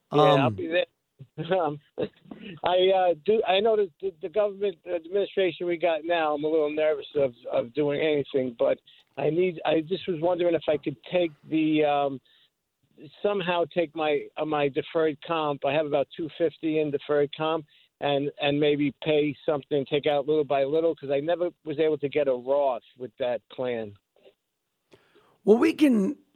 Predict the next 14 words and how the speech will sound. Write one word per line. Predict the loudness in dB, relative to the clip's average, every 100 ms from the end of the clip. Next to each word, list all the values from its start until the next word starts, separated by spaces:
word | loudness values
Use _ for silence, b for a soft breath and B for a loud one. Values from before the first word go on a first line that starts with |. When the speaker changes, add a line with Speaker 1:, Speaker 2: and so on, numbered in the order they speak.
| -16
Speaker 2:
see | -2 4 4
if | 6
a | 4
Roth | 8 8 8 4 2
is | 2 4
right | 4 4 0
for | -2
you, | 2 4
we | 6 4
have | 4
a | 2
special | 4 4 4 4
Roth | 8 8 6 4
calculator | 6 6 4 2 4 4 2 0